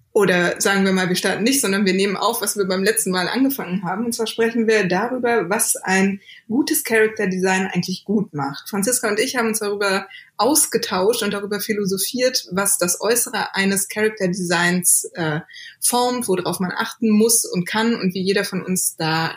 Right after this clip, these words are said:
rangeht. Und heute schauen wir uns gemeinsam die inneren Werte oder die inneren Beweggründe und, äh, Abgründe von Charakteren an.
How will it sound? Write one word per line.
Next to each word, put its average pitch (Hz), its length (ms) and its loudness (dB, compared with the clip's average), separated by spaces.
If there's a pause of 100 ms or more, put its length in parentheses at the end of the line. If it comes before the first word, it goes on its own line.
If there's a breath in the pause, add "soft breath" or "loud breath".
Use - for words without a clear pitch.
(120)
rangeht. 190 800 0 (440 loud breath)
Und 214 280 2
heute 269 400 0
schauen 208 580 2
wir 185 320 2
uns 185 300 -2
gemeinsam 190 800 0 (320 loud breath)
die 180 420 2
inneren 202 440 2
Werte 170 720 2
oder 151 260 0
die 175 240 -6
inneren 175 580 4 (460 loud breath)
Beweggründe 190 1000 4
und, - 460 -2
äh, 160 220 -2 (180)
Abgründe 185 840 2 (240)
von 156 420 -2 (1200)
Charakteren 160 580 -2 (200)
an. 175 240 -2